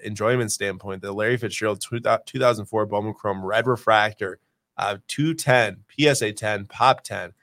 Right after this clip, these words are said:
There are a lot of tens there. <laughs> Um, but, yeah, man, that's a beautiful card and obviously a good color match on that, on that bad boy. Um, I'm trying to figure out if I won this giveaway yet. Ooh, it's getting close.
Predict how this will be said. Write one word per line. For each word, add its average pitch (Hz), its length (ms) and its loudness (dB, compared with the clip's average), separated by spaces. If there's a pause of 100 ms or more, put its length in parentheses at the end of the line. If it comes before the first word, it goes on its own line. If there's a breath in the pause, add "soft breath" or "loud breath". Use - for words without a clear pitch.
(140)
There 147 100 6
are - 20 8
a 135 40 8
lot 110 140 4
of - 40 -12
tens 117 300 -2
there. 123 320 2 (200 loud breath)
<laughs> - 200 -6
Um, 104 260 2
but, 107 220 0 (360 soft breath)
yeah, 110 140 0
man, 101 160 -6
that's 117 200 -2
a 101 40 -4
beautiful 107 420 -6
card 98 300 0
and 98 160 -18 (140)
obviously 104 420 -6
a 101 60 -10
good 110 240 -4
color 113 260 0
match 92 260 -8
on 92 80 -10
that, 92 200 -8 (100)
on 95 80 -12
that 92 160 -10
bad 87 180 -8
boy. 87 180 -12 (500)
Um, 95 380 -10 (120)
I'm - 80 0
trying 190 180 2
to 175 40 0
figure 139 180 4
out 131 60 8
if 120 80 0
I - 20 2
won 110 240 0
this 101 180 -4
giveaway 98 460 -4
yet. 95 220 -10 (500)
Ooh, 104 260 -2 (400)
it's - 120 -14
getting 110 200 -2
close. 101 400 -2